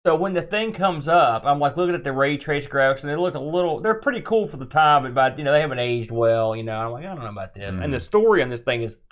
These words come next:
Speaker 1: absolutely bonkers.
Speaker 2: <laughs>
Speaker 1: And then using the joystick and the mouse, I'm like, "What in God's name?" And the control section, there's two full screens of
Speaker 2: Mm.
Speaker 1: controls.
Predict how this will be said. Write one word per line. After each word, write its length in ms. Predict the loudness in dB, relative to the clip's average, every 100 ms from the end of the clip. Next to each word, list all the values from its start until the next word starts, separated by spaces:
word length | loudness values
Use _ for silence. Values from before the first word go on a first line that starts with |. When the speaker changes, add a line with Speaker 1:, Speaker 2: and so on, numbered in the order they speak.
| -20 _ _ -4
Speaker 1:
absolutely 500 | -4 -2 -2 -4 -4
bonkers. 560 | -2 0 0 0 0 -2 -4 -4 -2
Speaker 2:
<laughs> 360 | -2 -2 -8 -12 -20 -8 -4
Speaker 1:
And 160 | -2
then 160 | 0 -2
using 320 | -4 -6 -6
the 80 | -4
joystick 580 | -2 0 0 -2 -6 -4
and 140 | -6
the 40 |
mouse, 540 | -2 2 4 4 2 0
I'm 100 | -2
like, 220 | -2 -4
"What 160 | -8 -6
in 400 | -6 -10 -10 -6
God's 400 | -4 -2 -2 -2
name?" 180 | -4
And 140 | -2 -2
the 60 |
control 840 | 0 -2 -2 2 4 4 2 -6 -14
section, 420 | -8 0 0 2
there's 120 | -4 -6
two 260 | -4 -6
full 440 | -4 2 4 4 2
screens 680 | -4 -2 0 0 -4 -6
of 80 | -8
Speaker 2:
Mm. 20 |
Speaker 1:
controls. 800 | -8 -6 2 4 4 2 -4 -12